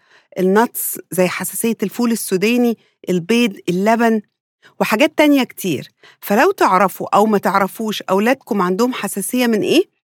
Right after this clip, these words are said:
لازم تعرفوا إن حساسية الأكل مهمة،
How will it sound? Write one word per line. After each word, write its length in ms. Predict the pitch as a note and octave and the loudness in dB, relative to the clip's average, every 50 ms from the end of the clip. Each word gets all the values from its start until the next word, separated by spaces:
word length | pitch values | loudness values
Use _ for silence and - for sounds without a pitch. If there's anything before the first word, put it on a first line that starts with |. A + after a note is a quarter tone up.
| _ _ _ _ _ _ _ _ - | _ _ _ _ _ _ _ _ -2
لازم 500 | G#3+ A3+ C4+ D4+ D#4 B3+ C#4+ D#4 D4+ C#4 - _ _ _ _ _ _ - | 2 4 4 4 6 6 6 6 6 4 2 _ _ _ _ _ _ -4
تعرفوا 460 | - F#3+ F3+ F#3+ G#3+ G#3 - - - - - | -2 0 2 2 2 2 0 -4 -12 -6 -2
إن 120 | E3+ F3+ F3 | 0 0 0
حساسية 560 | - - F3+ - - G#3+ G3 - B3+ C4 B3 - | 0 -2 -4 -4 -4 -4 -2 0 0 0 0 0
الأكل 360 | A#3+ - - A#3+ - - B3 | -2 0 -2 -2 -2 0 0
مهمة، 460 | A3 G#3 G3 F#3 F#3+ E3 C#3+ C3 - | 2 2 2 2 2 2 2 0 -2